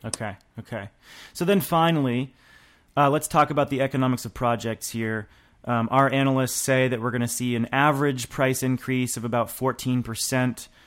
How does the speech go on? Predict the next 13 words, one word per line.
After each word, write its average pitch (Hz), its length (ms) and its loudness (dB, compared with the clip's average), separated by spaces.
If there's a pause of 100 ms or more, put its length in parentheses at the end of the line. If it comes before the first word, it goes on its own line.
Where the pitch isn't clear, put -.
(140)
from, 120 600 0
uh, 117 320 0
Chinese 123 520 0
module 117 440 0
suppliers. 107 840 -4 (440)
That 131 160 4
will 123 100 0
surely 147 520 0
impact 123 500 0
the 110 120 -6
economics 117 460 -2
of 107 120 -10
projects. 139 720 2